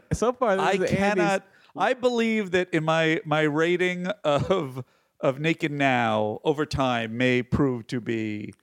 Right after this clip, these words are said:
Speaker 1: Yeah, crazy.
Speaker 2: inaccurate.
Speaker 1: Yeah.
Speaker 2: Um, as I see better episodes. I cannot imagine a worse episode than <laughs> this.
Speaker 1: Oh, buckle up, my friend, 'cause
Speaker 2: Really?
Speaker 1: there are some.
Speaker 2: All right, there you go.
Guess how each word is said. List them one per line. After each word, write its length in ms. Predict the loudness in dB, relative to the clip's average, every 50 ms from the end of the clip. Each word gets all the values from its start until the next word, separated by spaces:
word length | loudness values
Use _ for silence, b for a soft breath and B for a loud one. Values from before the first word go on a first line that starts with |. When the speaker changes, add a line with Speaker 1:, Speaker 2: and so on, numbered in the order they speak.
| _ _
Speaker 1:
Yeah, 280 | -2 0 2 2 0 0
crazy. 160 | 0 0 0
Speaker 2:
inaccurate. 520 | 0 0 0 0 -2 -2 -2 -2 -2 0 0
Speaker 1:
Yeah. 180 | 0 -2 -2 -6 -12 _ _ _ _ _ _ _ _ _ _ _ _ _ -4
Speaker 2:
Um, 380 | 0 0 2 2 0 0 -2
as 200 | -4 -4 0 2
I 60 | 2 2
see 180 | 2 -2 0
better 240 | 2 2 2 4 2
episodes. 520 | 2 2 0 0 0 0 0 0 -2 -6 -12 -6 _
I 140 | -2 -2 -2
cannot 580 | 0 -4 -4 -2 0 -2 -2 0 0 2 2 2
imagine 400 | 2 2 0 0 0 -2 0 0
a 80 | 0
worse 280 | 2 2 2 2 2 0
episode 500 | 0 0 0 -2 -4 -2 -4 -6 -4 -2
than 120 | -2 -4 -2
<laughs> 360 | 0 -2 -2 0 0 -2 0 0
this. 260 | -2 -2 -2 -8 -4 0
Speaker 1:
Oh, 500 | 2 2 4 4 2 2 2 2 0 0 0
buckle 400 | -2 -2 -2 0 0 2 2 4
up, 140 | 2 0 0
my 220 | 2 2 2 2
friend, 320 | 0 -2 -2 -2 0 0
'cause 80 | 0 0
Speaker 2:
Really? 460 | 0 -2 0 -2 0 0 0 0 0
Speaker 1:
there 200 | 0 0 0 2
are 260 | 2 2 0 0 -2
some. 400 | -2 -2 -2 -2 -2 -2 -4 -4
Speaker 2:
All 200 | -2 -2 0 0
right, 240 | 0 0 -2 -2 -2
there 160 | 0 0 0
you 100 | 0 -2
go. 520 | -4 -4 -2 0 0 0 0 0 -2 -4